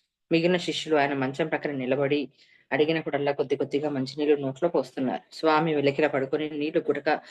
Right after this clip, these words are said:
వేయలేకపోతున్నారు. అందుచేత నలుగురు ఎత్తి ఏటవాలుగా మెడ, నడుము, వీపు పట్టుకొని జాగ్రత్తగా కూర్చోబెట్టి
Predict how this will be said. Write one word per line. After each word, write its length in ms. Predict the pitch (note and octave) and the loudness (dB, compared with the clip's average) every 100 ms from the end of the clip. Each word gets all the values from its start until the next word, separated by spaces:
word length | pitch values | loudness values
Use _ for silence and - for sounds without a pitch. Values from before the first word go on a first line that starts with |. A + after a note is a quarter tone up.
| - - - | -20 -18 0
వేయలేకపోతున్నారు. 800 | D#3 D3 F#3 E3+ D3 - B2+ A#2 _ - | 4 4 4 2 2 0 -8 -10 _ -6
అందుచేత 600 | D#3 D3 D#3+ C#3+ D#3+ C#3 - _ _ - | -4 2 2 4 2 2 -4 _ _ 0
నలుగురు 320 | D#3 D3+ D#3 | 2 4 4
ఎత్తి 360 | C#3+ C#3+ C#3+ F#3 | 4 2 2 0
ఏటవాలుగా 760 | D#3 D3+ D3 D3+ D3+ D3 D3+ | 4 4 2 0 -2 -2 -4
మెడ, 380 | D3 C#3+ C#3 C#3+ | -4 -2 -2 0
నడుము, 580 | E3 D#3+ C#3 C3+ C#3+ D3 | -2 -2 -2 -2 -2 -4
వీపు 360 | C3 C#3+ D#3+ D#3 | -2 -4 -4 -6
పట్టుకొని 440 | C3+ B2+ - D3 | -6 -4 -2 0
జాగ్రత్తగా 640 | D3 C3 B2 C#3+ C#3 D#3+ E3 | 2 0 2 0 0 0 2
కూర్చోబెట్టి 840 | - C3+ - C#3+ C#3 E3 F3+ | 0 0 2 2 4 4 4